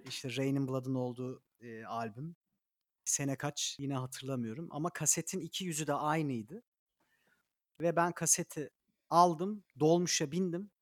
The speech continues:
Kaseti açtım, dolmuşçuya verdim.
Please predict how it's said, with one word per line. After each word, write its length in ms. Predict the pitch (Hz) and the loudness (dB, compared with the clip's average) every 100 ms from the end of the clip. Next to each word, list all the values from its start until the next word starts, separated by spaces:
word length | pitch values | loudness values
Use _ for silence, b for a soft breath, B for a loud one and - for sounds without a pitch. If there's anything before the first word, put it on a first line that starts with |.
| _ _ _ - | _ _ _ -14
Kaseti 480 | - 175 170 - 127 | -6 -4 -4 -10 -8
açtım, 540 | 170 185 - 190 190 165 | -4 -2 -4 -6 -8 -2
dolmuşçuya 600 | 165 170 160 - 139 120 | 0 0 -2 -4 -4 -2
verdim. 420 | 151 185 180 208 | 0 0 -2 -10